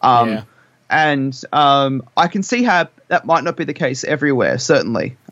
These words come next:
Speaker 2: Yeah.
Speaker 1: Um, but for whatever reason, I've landed in a very positive place regarding,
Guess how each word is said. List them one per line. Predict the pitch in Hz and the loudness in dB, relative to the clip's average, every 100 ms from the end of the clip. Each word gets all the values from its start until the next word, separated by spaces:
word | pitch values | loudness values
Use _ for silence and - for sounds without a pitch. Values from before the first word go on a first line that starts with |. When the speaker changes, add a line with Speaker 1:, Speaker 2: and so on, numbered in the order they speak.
| - | 0
Speaker 2:
Yeah. | 135 120 | 2 4
Speaker 1:
Um, | 117 127 - _ _ _ _ | 0 -4 -12 _ _ _ _
but | 185 156 - _ _ _ _ | 2 2 0 _ _ _ _
for | - | 0
whatever | 220 262 226 202 | 4 6 4 4
reason, | 196 190 185 | 2 0 0
I've | 165 185 | 2 2
landed | 180 175 180 | 2 0 0
in | 160 | -2
a | 156 | 0
very | 147 151 | 2 0
positive | 147 147 139 135 127 - | 0 -2 0 -2 -4 -2
place | 151 107 - - | 0 0 -4 -6
regarding, | 151 147 131 123 117 127 | -2 2 2 0 -4 -8